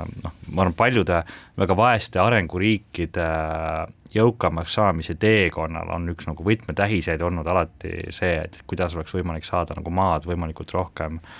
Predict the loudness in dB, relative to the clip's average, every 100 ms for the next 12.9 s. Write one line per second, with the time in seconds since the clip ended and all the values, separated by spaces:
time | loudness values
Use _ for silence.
0 | -20 -20 -16 -8 -4 -4 -4 -6 -2 2
1 | 4 4 4 4 2 0 -4 -4 -4 -4
2 | -4 -4 -4 -2 -2 -2 -4 -8 -12 -10
3 | -8 -8 -8 -8 -8 -6 -6 -8 -10 -10
4 | -12 -14 -20 -20 -20 -20 _ -20 -20 -18
5 | -10 -6 -6 0 4 4 4 0 -6 0
6 | 4 4 2 -2 -2 0 0 -2 -6 -4
7 | -4 -4 -8 -20 -20 -20 _ _ -20 -20
8 | _ -20 -8 -6 -4 -4 -2 -4 -4 -12
9 | -12 -12 -12 -2 2 4 2 -2 -6 -6
10 | 0 2 2 -2 -8 -4 -4 -4 -8 -14
11 | -14 -12 -10 -6 -4 -4 -6 -8 -14 -16
12 | -18 -18 -20 -12 -4 -2 0 -2